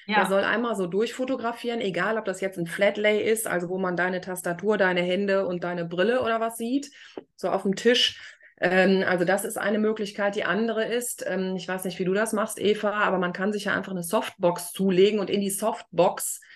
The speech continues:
Speaker 2: irgendwas reinlegen und das fotografieren. Also einfach, dass man einen guten Hintergrund immer hat, den man nachher noch mit irgendwelchen, äh, Grafiktools natürlich bearbeiten kann, mit der Branding-Schrift oder einem Begriff oben drüber. So, ähm, aber so eine Softbox und das passende Licht dazu, ähm,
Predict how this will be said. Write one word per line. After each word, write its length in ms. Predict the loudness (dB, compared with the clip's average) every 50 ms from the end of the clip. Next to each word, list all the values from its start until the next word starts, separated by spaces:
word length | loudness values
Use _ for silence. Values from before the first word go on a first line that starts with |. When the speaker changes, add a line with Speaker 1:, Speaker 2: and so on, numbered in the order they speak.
| -20 -20 -20 -12 _
Speaker 2:
irgendwas 380 | -4 -2 0 0 0 -2 0 2
reinlegen 680 | 4 4 6 6 6 6 6 6 6 6 4 2 0
und 180 | 0 -2 0 0
das 160 | 0 0 -2
fotografieren. 920 | -4 -8 -8 -6 -6 -4 -6 -6 -6 -6 -6 0 2 4 4 4 4 2
Also 280 | 2 0 2 2 2 2
einfach, 360 | 2 0 0 0 -2 -4 -4
dass 200 | -4 -6 -6 -4
man 140 | -6 -4 -4
einen 100 | -2 -2
guten 260 | -2 -2 -2 -2 -4
Hintergrund 640 | -2 -2 -2 0 0 0 0 2 2 0 0 0 0
immer 280 | -2 -2 -2 -2 -2
hat, 260 | -2 -4 -4 -4 -8 -14 -16 -18 -18 -18 -16 _ 2
den 100 | 4 6
man 120 | 6 8
nachher 280 | 8 6 6 6 4 4
noch 240 | 6 6 4 4 2
mit 240 | 0 -2 -2 -2 0
irgendwelchen, 640 | 2 2 4 4 4 4 4 4 0 0 0 0
äh, 140 | 0 0 0 -2
Grafiktools 760 | 0 0 0 0 0 -2 -6 -8 -10 -6 -4 -2 -2 -2 -4
natürlich 380 | -8 -6 -4 -4 -4 -4 -2
bearbeiten 600 | -4 -2 2 4 4 4 6 4 4 2 0 -4 -6
kann, 240 | -6 -6 -6 -4 -4
mit 120 | -2 -2
der 100 | -2 -2
Branding-Schrift 760 | 2 2 2 4 2 2 0 -2 -2 0 0 0 0 0 -4
oder 140 | -6 -4 -2
einem 140 | -2 0 0
Begriff 360 | -2 0 2 0 0 0 0
oben 240 | 0 0 0 0 -2
drüber. 480 | -2 -2 0 0 0 0 0 -2 -2 -6 -10 -18 -20 _ _ -20 _ _ _ _ _
So, 380 | 2 4 6 8 8 6 6
ähm, 320 | 4 2 0 2 0 0 0
aber 260 | 0 -2 -2 -2 -2
so 80 | -2
eine 120 | -2 -2 -2
Softbox 560 | -4 -6 -8 -8 -6 -2 0 0 0 0 -2
und 120 | -6 -6
das 120 | -6 -8 -10
passende 460 | -8 -6 -6 -4 -2 0 0 2 4
Licht 280 | 4 4 2 2 2 2
dazu, 520 | 0 0 0 -2 -2 0 2 4 4 4 4
ähm, 260 | 4 4 4 2 2